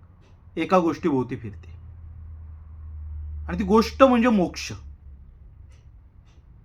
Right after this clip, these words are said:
परराष्ट्रातले विचारवंत असं म्हणतात की हिंदू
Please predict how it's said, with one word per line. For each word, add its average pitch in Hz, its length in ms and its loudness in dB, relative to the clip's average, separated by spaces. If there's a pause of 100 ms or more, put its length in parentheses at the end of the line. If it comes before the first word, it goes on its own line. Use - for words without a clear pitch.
(2000)
परराष्ट्रातले 285 720 10
विचारवंत 233 560 4 (2000)
असं 180 180 2
म्हणतात 208 440 6 (1300)
की 269 120 0
हिंदू 202 600 4